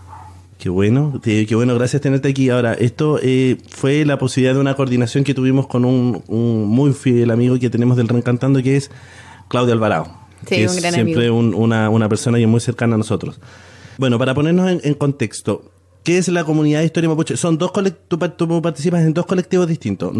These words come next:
Speaker 2: Sí.
Speaker 1: Cuéntanos un poquito la función de cada uno de los colectivos y qué hacen más o menos y a qué se dedica cada uno.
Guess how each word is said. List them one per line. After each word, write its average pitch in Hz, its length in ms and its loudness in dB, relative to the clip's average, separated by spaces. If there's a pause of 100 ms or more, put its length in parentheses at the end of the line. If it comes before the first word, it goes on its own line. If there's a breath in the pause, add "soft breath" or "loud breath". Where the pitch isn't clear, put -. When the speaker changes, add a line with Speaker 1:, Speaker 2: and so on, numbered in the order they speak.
Speaker 2:
Sí. 127 80 0
Speaker 1:
Cuéntanos 190 340 2
un 196 80 4
poquito 175 600 -2
la 131 120 0
función 147 360 0
de 165 80 0
cada 156 180 0
uno 165 140 0
de 165 80 0
los 160 80 -4
colectivos 185 500 0
y 165 80 -4
qué 190 160 0
hacen 190 260 0
más 170 120 2
o - 20 0
menos 175 480 -2
y 131 120 0
a 131 60 2
qué 143 120 -2
se 156 120 0
dedica 143 240 2
cada 131 200 0
uno. 85 240 -6